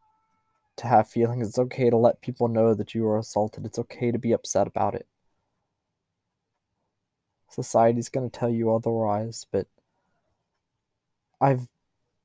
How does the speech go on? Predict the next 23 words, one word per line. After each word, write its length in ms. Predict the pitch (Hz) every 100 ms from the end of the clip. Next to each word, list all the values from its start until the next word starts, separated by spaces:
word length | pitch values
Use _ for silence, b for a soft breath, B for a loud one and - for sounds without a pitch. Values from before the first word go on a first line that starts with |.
| _ _ _
been 400 | 143 131 117 110
in 120 | 101
a 80 | 123
lot 320 | 123 117 117
of 100 | 110
shitty 460 | - - - 110 113
situations. 960 | - 113 - 107 107 - 104 107 - _ _ _ _ _ _ _ _ _ -
I've 200 | 127 -
been 240 | 135 127
made 220 | 123 123
fun 300 | - 123 117
of 240 | 110 104 -
for 240 | - 110
having 600 | 113 110 117 110 104 - _ _ _ _ _ _ _ _ _ _ _ _ _
forms 420 | - - 135 120 123
of 100 | -
post-traumatic 680 | 135 123 - 120 110 113
stress. 640 | - - - 117 104 107 -
I'm 140 | 113
not 240 | 117 117 -
sure 260 | - 117
if 140 | 113
it's 120 | 110